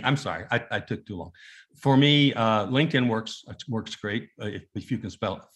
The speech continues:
Fauché, good luck with that. Um, the website is Try C A Now, T R Y C A N O W now dot com. Uh, and you can reach me through there. And I'm everywhere on the internet, I'm afraid. I've been around a long time.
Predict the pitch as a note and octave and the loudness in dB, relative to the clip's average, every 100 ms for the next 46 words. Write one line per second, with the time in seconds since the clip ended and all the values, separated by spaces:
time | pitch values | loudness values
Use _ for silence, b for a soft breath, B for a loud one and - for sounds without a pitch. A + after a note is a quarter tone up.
0 | A2 G#2 C#3+ G#2 F#2+ G#2+ G#2 G2 F#2+ F2+ | -8 -2 0 0 -2 -8 -8 -6 -6 -8
1 | F2 A#2+ - B B B B _ A2 G#2+ | -8 -8 -8 B B B B _ 2 2
2 | - - - - - - - A#2+ A2+ G#2+ | 2 -4 -14 -20 -20 -14 -6 0 2 2
3 | G#2 G#2+ D#3+ - B2+ A#2 G#2+ F#2+ - - | 0 2 2 4 0 0 -6 -10 -12 -4
4 | A#2+ B2 B2+ A#2+ - - A#2 B2 - G2 | 0 0 0 -4 -12 -8 -6 -6 -6 -6
5 | F#2+ F#2 - F#2+ D#2+ E2 C3+ A#2+ A2 F#2+ | -6 -10 -8 -6 -8 -6 -2 -2 -2 -2
6 | F#2+ F#2+ F#2+ _ - - B2+ C#3 G2+ F2 | -4 -4 -8 _ -16 -8 -8 -6 -6 -6
7 | F2+ F2+ _ _ _ _ _ A#2 G#2+ G2+ | -8 -14 _ _ _ _ _ -2 -2 -2
8 | G2+ F2+ F2+ E2+ F2 G2 E2+ F2+ - - | -2 -4 -6 -10 -8 -6 -6 -8 -14 -10
9 | F#2+ - F#2+ F2 E2+ B B B B G#2+ | -10 -10 -10 -10 -12 B B B B -2
10 | G2+ G2 F#2+ G#2+ G#2 G#2 G#2+ G#2 F#2 F2 | 0 0 -2 -4 -4 -4 -4 -6 -8 -8
11 | F#2 F2 G2 A#2 E3+ E3 B B _ - | -12 -12 -8 -4 -4 -4 B B _ -6
12 | A2 G#2 G2+ G2 - G#2+ F2+ F#2 F2 F2 | -4 -2 -4 -4 -6 -6 -6 -8 -10 -10
13 | E2 D#2+ D#2 D#2+ D#2+ E2 - E2+ D#2+ F2 | -12 -14 -16 -18 -16 -16 -14 -14 -14 -12
14 | F2 F2+ E2+ E2 E2 E2 E2 - D#2+ | -12 -10 -10 -10 -12 -12 -14 -14 -16